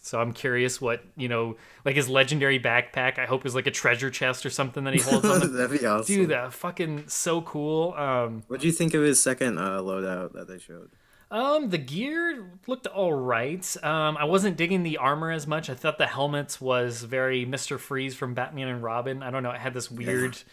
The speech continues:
Speaker 1: kinda vibe to
Speaker 2: Shape.
Speaker 1: it. I didn't mind it. Like, it doesn't look bad to me. It's just, I, I like the hood more. I feel like the hood is, like,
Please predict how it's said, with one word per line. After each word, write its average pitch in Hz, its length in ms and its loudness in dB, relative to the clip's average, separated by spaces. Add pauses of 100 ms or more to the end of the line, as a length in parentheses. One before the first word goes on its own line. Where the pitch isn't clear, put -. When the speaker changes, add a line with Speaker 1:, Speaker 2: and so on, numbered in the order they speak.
(480)
Speaker 1:
kinda 117 500 -2
vibe 120 300 4
to - 0 -
Speaker 2:
Shape. 104 160 2
Speaker 1:
it. 165 160 -2 (440)
I 147 60 8
didn't 214 220 6
mind 156 280 4
it. 254 140 -6
Like, 135 180 -2
it 160 100 -6
doesn't 165 260 2
look 131 180 -2
bad 113 300 -2
to 147 80 -2
me. 170 220 -4
It's 123 120 -6
just, - 360 -8 (100)
I, 135 140 4
I 123 140 4
like 131 260 2
the 123 80 0
hood 117 420 -4
more. 117 340 -8
I 107 60 -12
feel 123 160 -4
like 113 100 -4
the 113 120 -4
hood 117 200 -2
is, 107 180 -8
like, 107 260 -8